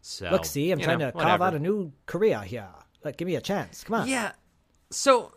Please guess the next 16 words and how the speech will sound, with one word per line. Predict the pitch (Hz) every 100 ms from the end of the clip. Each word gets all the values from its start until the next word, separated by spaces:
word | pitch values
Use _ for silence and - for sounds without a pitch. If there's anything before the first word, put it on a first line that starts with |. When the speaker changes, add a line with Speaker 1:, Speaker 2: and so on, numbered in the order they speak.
| -
Speaker 1:
so | - 226
what | 190 247 381 392
was | 381 - -
up | - 139 - -
with | 147 147 135
his | 147 135 -
accent | 107 - - 147 143
in | 151
this | 156 -
movie? | 160 151 160 160 160
He's, | 139 175 170 -
Speaker 2:
I | 269 349
don't | 392
Speaker 1:
he's | 440
Speaker 2:
know, | 427
dude. | 233